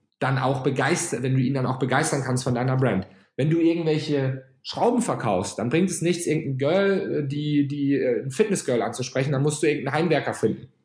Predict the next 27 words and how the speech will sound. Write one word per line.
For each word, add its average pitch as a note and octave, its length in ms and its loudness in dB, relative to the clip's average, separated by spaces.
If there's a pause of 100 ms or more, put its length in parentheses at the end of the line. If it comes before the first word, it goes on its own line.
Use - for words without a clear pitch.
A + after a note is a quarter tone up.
(800)
Wenn B2 140 -4
du B2+ 60 0
irgendwelche C3+ 360 0
Babykram C3 600 0
verkaufst, B2+ 460 0 (440)
dann B2+ 100 -2
musst D3+ 200 0
du - 20 2
eine C#3+ 120 0
Mami D3+ 380 2
finden. - 380 -2 (160)
Du A#2+ 80 -2
musst D#3+ 200 2
also D#3 400 2 (520)
dir C3 100 4
wirklich E3 280 2
Gedanken D#3 280 0
darüber, D3 300 2
darüber C3+ 380 0
machen, C3 340 0
wer D#3+ 180 4
ist E3 140 -2
der C#3+ 80 -2
richtige C#3+ 340 2
Influencer A2+ 500 0
für A2 120 -2
mich - 260 2